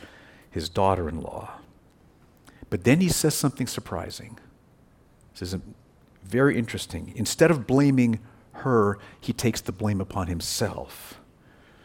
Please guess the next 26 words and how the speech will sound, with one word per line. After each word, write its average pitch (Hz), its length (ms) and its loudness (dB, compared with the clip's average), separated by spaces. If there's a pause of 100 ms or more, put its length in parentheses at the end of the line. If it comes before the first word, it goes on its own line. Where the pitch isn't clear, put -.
(460)
He - 80 -2
says, 110 240 4
"Tamar 135 520 2
has 98 120 -2
been 101 180 0
more 104 440 0
righteous - 840 -4 (480)
than 90 180 0
me, 71 300 -8 (400)
since - 260 -6
I 101 140 -4
did 90 160 -2
not 92 280 -4
keep - 160 -10
my 87 120 -6
promise. - 680 -12 (520)
I 95 60 -2
did 87 100 -6
not 90 200 -6
give 104 140 -4
her 95 100 -6
to - 120 -12
Shelah 90 420 -4
as 92 160 -8
I 85 120 -2
had, 80 240 -6